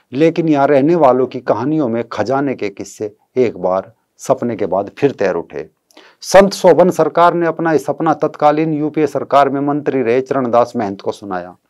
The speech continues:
चरणदास महंत को सपने पर विश्वास हुआ और इसके बाद चरणदास महंत ने देश के तत्कालीन प्रधानमंत्री मनमोहन सिंह जी,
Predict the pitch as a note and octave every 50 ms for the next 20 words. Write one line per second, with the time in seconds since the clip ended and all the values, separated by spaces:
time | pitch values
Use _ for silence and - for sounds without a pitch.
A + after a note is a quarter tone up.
0 | _ _ - - - - - _ _ _ - E3+ E3 F3+ F3+ E3+ F3 E3+ F3 -
1 | - E3 D3+ D#3 F3 F3 F3 - D#3 D3+ C#3+ - - D#3+ D#3 - E3 D#3 B2+ A#2
2 | B2+ A#2+ A2 A2+ A2 - - A2 G#2 G#2 G2+ - - F#2+ F#2 F#2+ F#2+ _ _ _
3 | _ _ _ C#3 D3+ D#3 D3+ D#3+ D#3+ - - E3+ C3 A#2+ B2 C#3+ C#3+ C#3+ C#3 -
4 | D3+ C#3+ D3+ C#3 A#2+ C3 F#3 F#3 - - C#3 C#3 C3+ C3+ E3+ E3 - B2+ A2 G#2
5 | A#2 A2+ - _ _ _ _ A#2 G2+ F#2+ C3+ D#3 E3 D#3+ - - D3 C#3+ - C3+
6 | C3 - - D3 D#3+ F3 G3 G3 F#3 - - A2+ F#2+ G#2 - A#2+ A#2 B2 B2+ B2
7 | C3+ C#3 D3 C3+ C3 A#2+ A#2+ A#2 A2+ B2 D#3 D#3+ - B2 A2+ G#2 G2+ A2